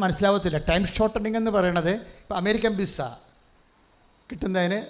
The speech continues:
നിയമപരമായിട്ട് നിങ്ങൾക്കറിയാം, റിജക്റ്റ് ആയി കഴിഞ്ഞാൽ എല്ലാവരും തലേ കൈ വെച്ചുകൊണ്ട് നടക്കേ ഉള്ളൂ. കാര്യം ഒരിക്കലും അവ-, അത് സ്കാൻ ചെയ്ത്, സ്ക്രൂട്ടൈൻ ചെയ്ത്, ഫിൽട്ടർ ചെയ്തൊക്കെ വരുമ്പോൾ നിങ്ങളെ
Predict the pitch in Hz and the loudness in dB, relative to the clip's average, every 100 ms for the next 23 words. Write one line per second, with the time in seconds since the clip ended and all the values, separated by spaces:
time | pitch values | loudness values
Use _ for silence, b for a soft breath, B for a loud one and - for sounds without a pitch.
0 | 202 214 220 185 180 185 190 175 147 147 | -4 0 2 2 0 -2 -2 -2 -2 -4
1 | 165 160 170 180 175 160 160 190 B B | -6 -6 -2 -2 0 -2 -2 -4 B B
2 | - 160 185 175 165 185 190 190 208 190 | -6 0 0 0 -2 0 0 0 0 -2
3 | 151 165 143 127 - 151 160 156 151 185 | -2 -2 -4 -6 -6 -4 -2 -4 -4 -4
4 | 208 B B B - - 147 202 170 208 | -4 B B B -12 -4 -4 -2 -2 -2
5 | - 175 190 208 202 196 - 185 196 190 | 0 0 0 0 -2 -2 -4 -4 -2 0
6 | 185 185 180 - 190 185 180 185 170 160 | 0 2 0 0 -2 -2 -2 0 0 2
7 | 185 - - b b b _ - 165 185 | 0 0 -10 b b b _ -2 0 4
8 | 196 | 4